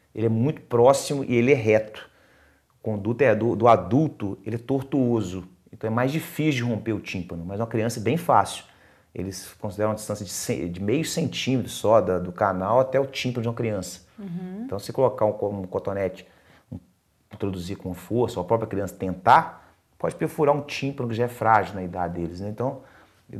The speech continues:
Speaker 1: É um perigo, não pode colocar nada. Quem tem esse problema de excesso de cera tem que ir no médico.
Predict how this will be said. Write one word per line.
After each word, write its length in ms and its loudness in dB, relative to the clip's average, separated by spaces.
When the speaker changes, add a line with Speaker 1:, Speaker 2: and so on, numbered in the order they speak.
Speaker 1:
É 80 2
um 60 0
perigo, 400 0
não 160 -6
pode 320 2
colocar 320 -4
nada. 320 -8
Quem 160 -4
tem 180 -2
esse 100 -4
problema 440 0
de 80 -2
excesso 320 -2
de 60 -12
cera 200 -4
tem 100 -8
que 60 -10
ir 20 -10
no 60 -8
médico. 400 2